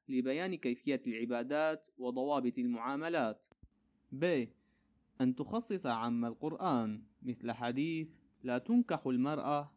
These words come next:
على عمتها، ولا على خالتها، ولا على ابنة أخيها، ولا على ابنة أختها"،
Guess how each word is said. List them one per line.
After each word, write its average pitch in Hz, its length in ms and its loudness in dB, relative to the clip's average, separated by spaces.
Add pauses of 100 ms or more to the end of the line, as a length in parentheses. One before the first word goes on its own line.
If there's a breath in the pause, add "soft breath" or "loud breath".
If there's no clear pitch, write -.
(120)
على 117 180 0
عمتها، 135 760 -2
ولا 123 320 0
على 117 260 -2
خالتها، 143 840 -4 (480 soft breath)
ولا 202 220 4
على 123 240 4
ابنة 117 320 0
أخيها، 151 800 -4 (120)
ولا 151 240 0
على 113 240 0
ابنة 117 320 -4
أختها"، 110 640 -2